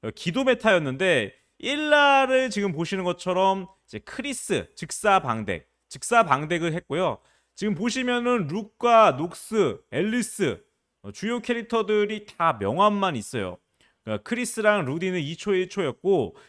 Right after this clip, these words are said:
크리스 같은 경우에는 이제 평타에, 어, 즉사가 걸려있는 스킬 강화까지 해줬습니다.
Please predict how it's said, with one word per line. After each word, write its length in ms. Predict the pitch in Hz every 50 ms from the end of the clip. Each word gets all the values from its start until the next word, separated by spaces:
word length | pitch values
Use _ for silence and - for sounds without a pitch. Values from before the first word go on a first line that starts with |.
| _ _
크리스 360 | - 233 262 269 - - 285
같은 380 | 262 269 262 269 - 240 233 220
경우에는 800 | 226 226 220 220 220 214 208 208 202 208 220 220 226 226 220 202
이제 100 | 147 143
평타에, 1120 | 143 - - 254 277 294 254 - - 269 262 240 226 220 220 220 220 220 220 220 220 208 214 - _ _ _ _ _ _ _ _ _
어, 140 | - 95 85 - -
즉사가 460 | - 151 - - 196 185 175 175 165
걸려있는 560 | - 123 123 135 147 135 123 120 123 104 82
스킬 360 | - - - - - 220 202 196
강화까지 540 | - 104 117 143 147 - - 143 127 123
해줬습니다. 540 | 123 - - 101 - - - 104 - - -